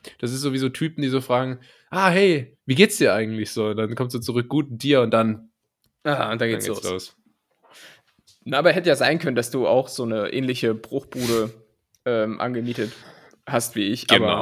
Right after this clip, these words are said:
Speaker 1: Genau.
Speaker 2: gut. Nächste Frage. Wann und wobei, ähm, empfindest du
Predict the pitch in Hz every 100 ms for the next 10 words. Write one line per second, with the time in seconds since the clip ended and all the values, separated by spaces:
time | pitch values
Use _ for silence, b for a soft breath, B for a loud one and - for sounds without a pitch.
0 | 82 - 113 156 - _ - _ _ -
1 | - - - B B B B - 151 -
2 | 139 - 92 110 - B B 117 208 208
3 | 196 160 139 147 165 113 82 - - 123
4 | 117 107 101 98 92 82 78 127 - 190
5 | 180 - 165 160 156 -